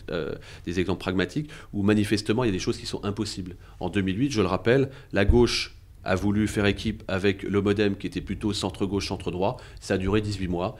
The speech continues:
et ça a conduit la ville de Poissy dans un gouffre pour lequel on pâtit chaque jour les réparations. Donc il y a des choses qui sont possibles, d'autres qui sont impossibles. Il faut que nous ayons des gens responsables et je pense que c'est pas une histoire de couleur politique.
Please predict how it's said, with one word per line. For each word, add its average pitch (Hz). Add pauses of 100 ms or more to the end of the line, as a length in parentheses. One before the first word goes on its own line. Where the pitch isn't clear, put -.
(140)
et 95
ça 98
a 95
conduit 98
la 101
ville 107
de 95
Poissy 90 (220)
dans 98
un 101
gouffre 110
pour 92
lequel 107
on 92
pâtit 95 (220)
chaque 127
jour 120 (180)
les 98
réparations. 92 (240)
Donc 110
il -
y 113
a -
des 104
choses 135
qui 131
sont 110
possibles, 104
d'autres 120
qui 98
sont 113 (140)
impossibles. 104 (240)
Il 98
faut 139
que 131
nous 110
ayons 110
des 107
gens 110
responsables 110
et 107
je -
pense 139
que 107 (180)
c'est -
pas 117
une 113
histoire 110
de 104
couleur 101
politique. -